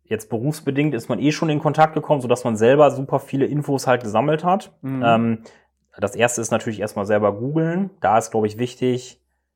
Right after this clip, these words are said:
Speaker 1: man muss halt schauen, dass man da wirklich auf vertrauenswürdige Quellen stößt, die da auch wirklich das wiedergeben, was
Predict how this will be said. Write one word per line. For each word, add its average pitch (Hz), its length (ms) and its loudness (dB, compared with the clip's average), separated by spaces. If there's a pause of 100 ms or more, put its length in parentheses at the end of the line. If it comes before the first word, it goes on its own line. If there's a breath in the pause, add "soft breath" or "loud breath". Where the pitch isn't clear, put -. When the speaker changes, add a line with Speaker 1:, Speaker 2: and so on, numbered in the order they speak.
(300)
Speaker 1:
man 98 120 -4
muss 113 140 0
halt 117 140 2
schauen, 113 220 2
dass 110 160 -4
man 107 100 -2
da 104 80 2
wirklich 107 220 -10
auf 98 120 -8
vertrauenswürdige 107 840 -6
Quellen 135 400 0
stößt, 156 460 -4
die 117 60 -6
da 117 80 0
auch 110 180 -2
wirklich - 340 -10
das 117 320 2
wiedergeben, 123 600 0
was - 460 2